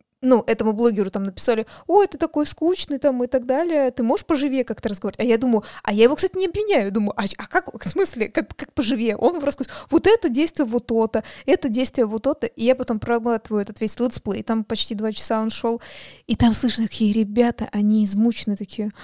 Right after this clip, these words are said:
«Ну вот, прошла игра, пора посчитаться».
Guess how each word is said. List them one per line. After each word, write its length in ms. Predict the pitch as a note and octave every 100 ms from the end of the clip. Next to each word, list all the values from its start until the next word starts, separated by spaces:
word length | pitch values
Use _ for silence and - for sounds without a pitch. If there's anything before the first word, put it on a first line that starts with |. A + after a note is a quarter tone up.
| - - - - - _ _ _ _
«Ну 220 | E4+ G#4+
вот, 200 | F#4 E4 - - -
прошла 440 | F4 - E4+ D#4
игра, 240 | D4 F4+ G4+ A#4+ B4+ _
пора 240 | E4 D#4+ E4+
посчитаться». 800 | D4 A3+ C#4 - E4+ G4 -